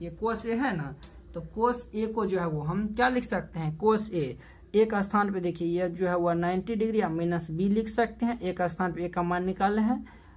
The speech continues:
और ये ए बट्टा बी। तो देखिए बुआ ये sin ए और ये देखिए sin नब्बे माइनस बी क्या हो जाएगा, को, ये जो है वो हमारा sin बी हो जाएगा बराबर ये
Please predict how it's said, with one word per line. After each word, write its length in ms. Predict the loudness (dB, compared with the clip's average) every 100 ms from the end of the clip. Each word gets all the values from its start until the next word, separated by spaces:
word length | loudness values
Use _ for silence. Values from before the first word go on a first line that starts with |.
| -2
और 200 | 2 2
ये 180 | 2 0 2
ए 140 | 2 4
बट्टा 400 | 2 0 2 2 2 -10 -12
बी। 200 | -10 -8 -10 -12 -20 -20 -8
तो 60 |
देखिए 240 | -6 -2 0
बुआ 180 | 2 2
ये 300 | 4 4 2 -2 -16 -8
sin 420 | 0 2 2 2
ए 280 | 4 4 4 -6 -20 -2
और 260 | 2 4
ये 180 | 4 2
देखिए 480 | 0 -6 -10 -10 -10 -18 -20 -20
sin 260 | -2 0 2
नब्बे 280 | 2 2 2
माइनस 380 | 4 2 0 0
बी 340 | 0 0 -2 -2
क्या 180 | 2 4
हो 120 | 4
जाएगा, 320 | 2 -2 -6
को, 580 | -8 -12 -18 -4 0 2
ये 260 | 2 0 0
जो 100 | 2
है 100 | 2
वो 100 | 2
हमारा 460 | 2 2 4 2 2 -10 -20 -20
sin 420 | -4 2 4 4
बी 120 | 2
हो 160 | 2 2
जाएगा 460 | 2 0 0 -4 -6
बराबर 500 | -2 0 2 2 2
ये 260 | 0 0